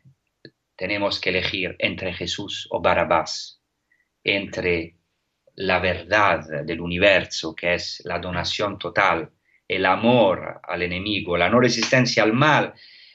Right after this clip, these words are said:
la naturaleza divina que nosotros no podemos cumplir con nuestras fuerzas,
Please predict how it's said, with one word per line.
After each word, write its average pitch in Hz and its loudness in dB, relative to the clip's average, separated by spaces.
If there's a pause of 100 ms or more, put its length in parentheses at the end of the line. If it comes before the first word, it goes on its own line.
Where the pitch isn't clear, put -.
la 131 4
naturaleza 139 0
divina 120 -2
que 113 -2
nosotros 135 0
no 170 0
podemos 139 2
cumplir 113 0
con 98 -8
nuestras 104 -4
fuerzas, 110 -2